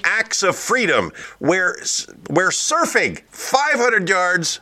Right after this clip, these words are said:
off the coast with no one else around is an offense punishable by jail. This is the world we live in now.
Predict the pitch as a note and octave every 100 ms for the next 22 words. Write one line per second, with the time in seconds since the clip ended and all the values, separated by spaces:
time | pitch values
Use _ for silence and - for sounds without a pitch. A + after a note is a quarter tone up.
0 | - F#3 B3 C4 G#3+ F#3 F#3 E3+ D#3+ -
1 | - D#3+ E3+ C3+ D3 G#3 C4+ D#4 D#4 C#4
2 | C4+ B3+ B3 A3+ G#3 G3+ F#3 F3+ F3+ -
3 | - - F#3 F3+ F#3 E3+ - C4+ B3+ A#3+
4 | - - A#3+ B3 A3+ G#3 A3 F3 F3 D#3+
5 | A2+ D#3+ D3+ G2 F#2 F3 A3 G3 A#3+ G#3+
6 | B3+ B3+ A#3+ A3 A3 G#3+ G3+ G3 F3+ F3
7 | E3 E3